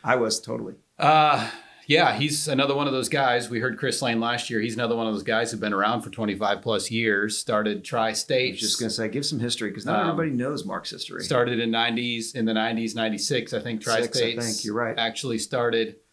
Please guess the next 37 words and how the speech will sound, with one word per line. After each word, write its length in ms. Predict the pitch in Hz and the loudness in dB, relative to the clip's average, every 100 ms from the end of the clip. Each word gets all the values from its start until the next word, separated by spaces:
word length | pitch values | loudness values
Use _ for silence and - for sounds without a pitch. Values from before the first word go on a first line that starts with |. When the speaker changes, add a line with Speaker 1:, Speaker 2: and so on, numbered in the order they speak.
| _ _ - | _ _ -4
Speaker 2:
Um, 460 | 95 92 95 95 - | -2 0 -2 -8 -6
they've 140 | 113 107 | -4 0
been 120 | 107 | 0
around 500 | 104 107 104 101 95 _ | 0 0 0 -4 -8 _
ever 180 | 110 101 | -8 -6
since 300 | 101 113 104 | -6 -4 -4
then, 220 | - 107 | -4 -6
still 280 | 101 135 110 | -4 -4 -2
around 380 | 104 101 101 104 | -2 -2 -2 -4
with 140 | 98 | -6
Emory 240 | 107 98 98 | -8 -6 -2
Minton. 500 | 107 107 107 101 101 | -2 -2 -4 -8 -10
Speaker 1:
Yeah. 160 | 104 98 _ _ | -14 -16 _ _
Speaker 2:
Um, 460 | 95 92 90 90 85 | -4 -2 -4 -8 -8
Speaker 1:
Walked 220 | 104 107 113 | -6 -4 -4
with 120 | 113 | -2
Emory 340 | 113 113 113 | -2 -2 -2
Speaker 2:
in 60 | 104 | -4
Speaker 1:
together 440 | 104 120 120 131 | -2 0 0 0
for 140 | 127 127 | 0 0
a 40 | |
long 220 | 127 127 | 0 0
Speaker 2:
oh 40 | 127 | -2
six, 60 | |
Speaker 1:
time, 460 | 127 127 131 135 120 | -2 0 -2 -2 -2
and 160 | 104 | -2
then 460 | 104 107 113 113 113 _ | -2 -4 -4 -6 -8 _
keep 160 | 117 120 | -6 0
Speaker 2:
made 140 | 120 | 2
Speaker 1:
going. 140 | 127 | 2
Speaker 2:
the 60 | 135 | 0
transition 600 | 131 117 107 120 - 117 | -2 -2 -2 -4 -2 0
to 60 | 110 | 0
Speaker 1:
Yep. 180 | 113 | 2
Speaker 2:
oh 140 | 113 113 | 2 2
eight. 400 | 120 120 117 _ _ _ | 2 0 -4 _ _ _
Speaker 1:
Yep. 280 | 139 - | -4 -4